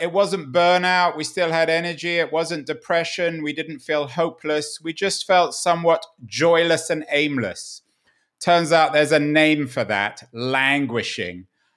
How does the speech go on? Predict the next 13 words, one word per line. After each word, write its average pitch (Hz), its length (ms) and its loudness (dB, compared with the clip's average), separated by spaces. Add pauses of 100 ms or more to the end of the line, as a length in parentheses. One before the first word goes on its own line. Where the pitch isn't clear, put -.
(180)
Uh, 160 340 4
a 170 40 2
lot 233 180 4
of 190 80 0
it, - 180 -2 (220)
I 143 140 0
think, 143 260 -2
has 139 240 0
to 135 140 -4
do 151 280 -2
with 123 280 -6 (320)
covid. 151 760 0
Um, 135 580 2